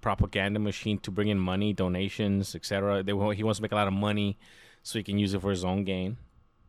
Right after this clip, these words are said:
Fair. Here's another one. This is, uh, from The Guardian. "Sound of Freedom, the Q anon adjacent thriller seducing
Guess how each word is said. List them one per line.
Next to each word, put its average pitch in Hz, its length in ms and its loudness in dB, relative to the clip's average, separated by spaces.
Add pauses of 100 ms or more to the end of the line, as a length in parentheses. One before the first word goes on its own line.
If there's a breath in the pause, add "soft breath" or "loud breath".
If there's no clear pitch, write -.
(240)
Fair. 135 220 0 (1200 soft breath)
Here's 123 180 0
another 139 180 6
one. 101 220 6
This 104 240 2
is, 107 240 4
uh, 104 120 4
from 101 140 0
The 104 60 2
Guardian. 101 480 2 (440 soft breath)
"Sound 143 420 2
of 135 60 -2
Freedom, 110 420 2
the 98 120 0
Q 165 320 0
anon 151 460 2
adjacent 120 640 0 (140)
thriller 107 420 2
seducing 117 680 2